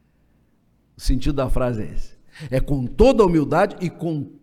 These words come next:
toda a mansidão. Mansidão, a qual eu estou chamando aqui de uma serenidade igualmente plena.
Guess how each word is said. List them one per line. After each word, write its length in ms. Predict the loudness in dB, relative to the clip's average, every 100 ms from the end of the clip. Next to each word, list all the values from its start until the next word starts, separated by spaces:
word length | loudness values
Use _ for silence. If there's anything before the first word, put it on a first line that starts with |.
| -4
toda 560 | 0 0 0 -4 -4 -2
a 600 | 0 0 -6 -20 -20 _ _ -10
mansidão. 800 | -6 -2 -2 -2 0 0 -2 -6
Mansidão, 760 | -6 -6 -6 -4 -4 -4 -10 -20 _ _
a 80 | -14
qual 240 | -6 -4 -2
eu 60 |
estou 260 | -4 -6 -8
chamando 420 | -6 -6 -4 -6
aqui 460 | -8 -8 -10 -12 -20 _ -12
de 100 | -6
uma 400 | -4 -4 -8 -16 _ -18
serenidade 1080 | -14 -6 -2 -2 -2 -2 -2 0 0 -2
igualmente 640 | -4 -2 0 -2 -6 -4 -4 -4 -16 _ _ _
plena. 680 | -2 0 0 -2 -8 -14 -18